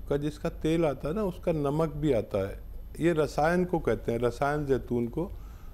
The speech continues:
नमक जैतून आसान language में कहते हैं। इसे English में Aztec जैतून भी कहते हैं,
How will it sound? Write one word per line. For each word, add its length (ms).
नमक 260
जैतून 500
आसान 640
language 440
में 100
कहते 380
हैं। 340
इसे 560
English 380
में 200
Aztec 480
जैतून 500
भी 100
कहते 340
हैं, 320